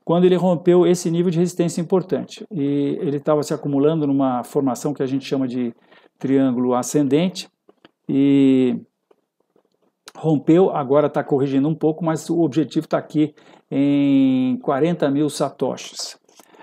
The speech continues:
Ripple. Ripple é uma moeda que tá muito ligada a bancos e não está indo bem, tem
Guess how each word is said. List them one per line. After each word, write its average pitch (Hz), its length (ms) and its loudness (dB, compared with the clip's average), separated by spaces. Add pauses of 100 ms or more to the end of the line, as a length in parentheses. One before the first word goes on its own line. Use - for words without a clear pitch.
(120)
Ripple. 175 540 2 (420)
Ripple 185 640 2
é 156 460 2
uma 147 260 -2
moeda 139 560 -2
que - 160 -18 (100)
tá 139 140 -2
muito 147 260 -2
ligada 131 440 -2
a - 20 0
bancos 170 640 -2
e 170 160 -2
não 175 160 0
está 165 300 -6
indo 175 180 0
bem, 147 320 0
tem 147 420 -4